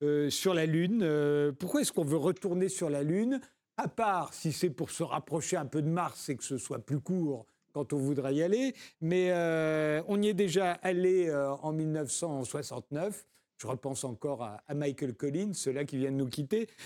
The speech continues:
Euh, qu'est-ce que ça nous avait apporté à l'époque ? Euh, je me souviens de Gil Scott-Heron, un des pionniers, euh, du hip-hop, euh, à l'époque, qui avait sorti, euh,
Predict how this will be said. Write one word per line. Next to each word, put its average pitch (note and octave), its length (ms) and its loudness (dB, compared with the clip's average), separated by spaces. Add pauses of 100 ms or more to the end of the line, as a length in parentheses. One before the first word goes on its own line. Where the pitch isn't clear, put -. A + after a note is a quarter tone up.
(120)
Euh, E3+ 760 2 (420)
qu'est-ce A#3 160 0
que A#3 80 0
ça A3 160 0
nous F#3+ 200 2
avait F#3 180 2
apporté F#3 440 -2
à E3 80 0
l'époque ? A3+ 520 2 (340)
Euh, F3+ 160 2
je E3 100 0
me F#3 80 2
souviens A3 240 2
de F3+ 320 2 (220)
Gil F#3+ 180 2
Scott-Heron, F3 640 0
un E3+ 100 0
des D3 120 0
pionniers, F3 640 2
euh, D3+ 160 2
du C#3+ 160 0
hip-hop, F3 420 -2
euh, C#3+ 380 0
à D#3+ 100 -2
l'époque, D#3+ 320 0
qui - 100 -2
avait D3 200 0
sorti, E3 560 -2
euh, C#3 160 0